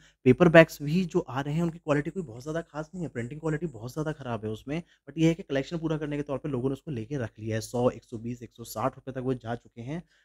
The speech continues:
अ, तो अब तो लगता है कि इन सब <laughs> रीप्रिंट्स को ही टाटा बाय-बाय करना पड़ेगा। साढ़े पाँच सौ रुपये का दोस्तों ये आता है हमारे पास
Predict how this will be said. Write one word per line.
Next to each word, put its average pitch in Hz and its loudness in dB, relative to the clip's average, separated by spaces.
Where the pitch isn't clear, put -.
अ, 123 -6
तो - -18
अब 127 -4
तो 151 0
लगता 131 -4
है 131 -2
कि 165 -2
इन 156 6
सब 170 4
<laughs> 165 -2
रीप्रिंट्स 139 -2
को 135 -4
ही 117 -10
टाटा 113 -8
बाय-बाय 110 -6
करना 113 -10
पड़ेगा। 113 -10
साढ़े 175 4
पाँच 180 -2
सौ - 0
रुपये 190 0
का 196 2
दोस्तों 180 2
ये 156 6
आता 147 2
है 147 -2
हमारे 143 -2
पास 156 -8